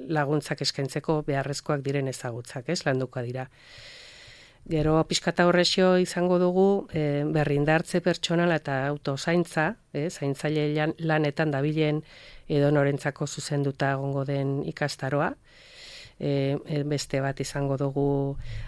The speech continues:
azaroaren hasieran arduradun izendatu berri naute, e, izena duen ikastaroa,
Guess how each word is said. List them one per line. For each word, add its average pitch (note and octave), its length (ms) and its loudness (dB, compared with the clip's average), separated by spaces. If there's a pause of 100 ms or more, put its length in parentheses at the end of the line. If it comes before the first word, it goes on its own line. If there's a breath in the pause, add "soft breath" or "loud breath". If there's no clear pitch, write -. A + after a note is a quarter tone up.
azaroaren C#3 600 0
hasieran C3+ 800 0
arduradun C#3+ 560 0
izendatu C3+ 560 -2
berri C3 240 -4
naute, C3 720 -4
e, C3+ 400 -8
izena C#3 340 -4
duen C3 280 -2
ikastaroa, C#3+ 760 -2